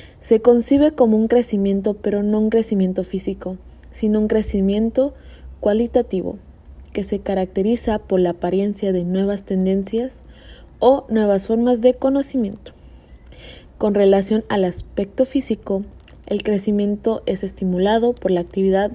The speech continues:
de las hormonas, produciendo cambios internos y externos que hacen que el niño se convierta en hombre y la niña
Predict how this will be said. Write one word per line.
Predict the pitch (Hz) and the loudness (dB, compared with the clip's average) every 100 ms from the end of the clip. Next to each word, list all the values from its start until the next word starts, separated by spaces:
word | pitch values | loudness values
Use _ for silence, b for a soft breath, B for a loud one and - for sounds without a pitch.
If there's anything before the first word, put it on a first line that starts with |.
| - | -6
de | 202 | 0
las | 214 226 - | 2 0 -2
hormonas, | 240 202 185 - - - - - - B B B B - | -6 -6 -8 -14 -20 -20 -20 -20 -20 B B B B -8
produciendo | - 208 202 202 190 180 | -2 0 0 0 -2 0
cambios | 196 190 180 185 | 0 0 -2 -6
internos | 175 202 226 247 262 262 - | -4 0 2 2 0 0 -4
y | |
externos | 226 - - 196 190 185 196 - B B B - | -8 -6 -6 -4 -6 -10 -14 -20 B B B -16
que | - 214 | -2 0
hacen | 202 214 220 | 2 2 2
que | 214 | 2
el | 190 190 | 0 2
niño | 220 233 | 2 0
se | 233 202 | 0 -2
convierta | 196 185 185 175 - | -2 0 0 -2 -4
en | 180 190 | -4 -2
hombre | 233 247 277 277 | 0 2 0 -2
y | - | -2
la | 190 180 | -2 -2
niña | 190 220 226 247 | -2 0 0 -2